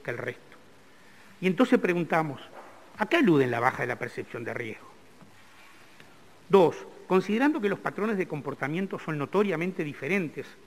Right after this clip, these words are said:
en la, en la sociedad, ¿por qué no se llevó a cabo una campaña diferenciada según población?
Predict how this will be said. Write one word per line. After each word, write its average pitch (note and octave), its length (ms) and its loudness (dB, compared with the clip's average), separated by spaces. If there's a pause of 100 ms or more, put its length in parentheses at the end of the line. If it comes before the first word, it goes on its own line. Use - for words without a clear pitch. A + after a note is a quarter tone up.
en C#3+ 120 -10
la, C3 100 -8 (160)
en C3+ 100 -10
la B2 80 -12
sociedad, C3 540 -4 (1500)
¿por A3+ 120 2
qué F#4+ 80 4
no G4 100 6
se - 100 2
llevó E3+ 220 4
a E3 80 -4
cabo F#3 180 4
una E3 120 2
campaña D#3 420 0
diferenciada D3 720 0
según B2+ 300 -8
población? A#2 640 -6